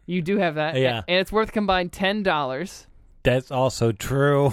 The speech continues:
Speaker 2: <laughs> It's just knockoff Chinese
Speaker 1: So
Speaker 2: basketball jerseys.
Speaker 1: so by that math, each ten dollars,
Speaker 2: This
Speaker 1: each shirt,
Speaker 2: hypothetical's hitting a little close to home.
Speaker 1: each shirt is worth a dollar.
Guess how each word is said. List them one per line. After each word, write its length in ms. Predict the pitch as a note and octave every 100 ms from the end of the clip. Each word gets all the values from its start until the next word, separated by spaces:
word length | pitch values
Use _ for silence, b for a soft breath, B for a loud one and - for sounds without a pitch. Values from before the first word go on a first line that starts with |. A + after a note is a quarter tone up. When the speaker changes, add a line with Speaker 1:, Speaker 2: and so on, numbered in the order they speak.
| -
Speaker 2:
<laughs> 100 | -
It's 240 | C3 -
just 220 | - C#3 C3+
knockoff 840 | B2+ C3 B2+ C3 B2+ B2 A#2 -
Chinese 640 | C#3 A#2+ A#2+ A#2+ A#2 G#2+
Speaker 1:
So 60 | -
Speaker 2:
basketball 540 | C3 C#3 - G3+ C#3+ C#3
jerseys. 680 | D3 D3 C#3 C#3+ D3 C#3+ -
Speaker 1:
so 140 | C4
by 180 | A#3 A#3
that 180 | A#3+ A#3+
math, 340 | A3 G#3 G3+ -
each 340 | A3+ - -
ten 240 | - A3 B3
dollars, 380 | G#3 F#3+ F#3 F3+
Speaker 2:
This 80 | G#3
Speaker 1:
each 80 | G3
shirt, 200 | G#3 B3
Speaker 2:
hypothetical's 580 | F#3 - F3+ D3+ A2+ -
hitting 140 | A2+
a 40 | G#2
little 160 | F#2+ F2+
close 280 | G#2 G2
to 80 | -
home. 80 | G#3
Speaker 1:
each 160 | B3+ -
shirt 300 | - A3+ C4
is 120 | G#3+
worth 200 | G3 G3
a 40 |
dollar. 520 | E3+ D#3+ E3 F#3+ C#4